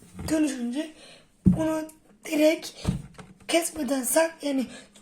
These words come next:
toprağa koy-, koyuyorlar. Bu taktikte böyle bir şey. Bu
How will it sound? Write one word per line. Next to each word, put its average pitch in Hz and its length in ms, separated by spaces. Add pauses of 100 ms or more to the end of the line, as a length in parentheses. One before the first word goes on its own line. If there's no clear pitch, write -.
(320)
toprağa 320 400 (520)
koy-, 254 340
koyuyorlar. 233 480 (1040)
Bu 349 160 (320)
taktikte 311 680 (840)
böyle 277 200
bir 214 60
şey. 330 240 (380)
Bu 277 180